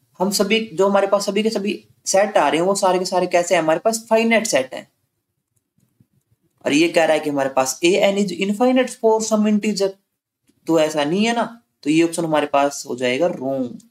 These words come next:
तो हम discuss करते हैं हमारे option fourth को। Fourth option हमारे पास क्या है, एएन is countable, और countable हमारे पास कैसा, countably finite और infinite।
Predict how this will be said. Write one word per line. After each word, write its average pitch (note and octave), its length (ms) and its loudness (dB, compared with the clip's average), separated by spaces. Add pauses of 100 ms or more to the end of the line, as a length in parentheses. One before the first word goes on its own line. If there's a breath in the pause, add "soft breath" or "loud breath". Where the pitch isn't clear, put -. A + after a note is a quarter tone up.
(1200)
तो F3 80 2
हम G#3 100 4
discuss A3 300 2
करते F3 300 0
हैं F3 60 0
हमारे F3 240 0 (280)
option D#3 300 -2
fourth B2 340 -6
को। A2+ 100 -10
Fourth G3 300 0
option A3 200 0
हमारे G3+ 220 2
पास F3+ 280 0
क्या D3 140 2
है, E3 280 0
एएन G3 440 2
is E3+ 200 -2 (100)
countable, D3 680 0 (1040)
और D#3+ 100 0
countable G#3 460 0
हमारे G#3 240 2
पास F#3+ 200 0
कैसा, F3 280 0
countably F3 640 0
finite F#3 420 0
और F3 180 2
infinite। B2+ 640 -4